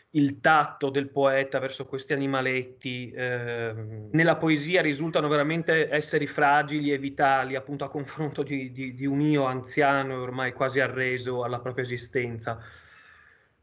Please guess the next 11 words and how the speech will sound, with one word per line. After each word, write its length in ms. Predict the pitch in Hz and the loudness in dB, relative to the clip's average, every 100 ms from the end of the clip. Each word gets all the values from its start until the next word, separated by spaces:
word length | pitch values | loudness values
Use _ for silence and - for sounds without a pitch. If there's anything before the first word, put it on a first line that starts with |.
| _ _ | _ _
E 200 | - 156 | 2 4
una 260 | 165 180 180 | 6 6 4
seconda 560 | 175 185 - 208 202 190 | 2 -2 6 6 8 4
notazione, 1040 | 180 180 175 - 202 208 226 240 247 240 | 2 0 -2 0 4 6 6 4 2 0
mi 240 | 165 156 151 | -2 -4 -4
viene 240 | 165 185 | -4 -4
in 100 | 185 | -4
mente 400 | 185 185 170 160 | -2 0 0 -2
ancora 500 | 160 160 185 175 165 | -4 -4 0 2 2
Fernando 560 | 147 160 151 170 170 160 | 0 0 0 0 0 0
Bandini, 880 | 151 156 151 185 202 214 233 220 | 0 0 -2 -4 -2 0 -2 -4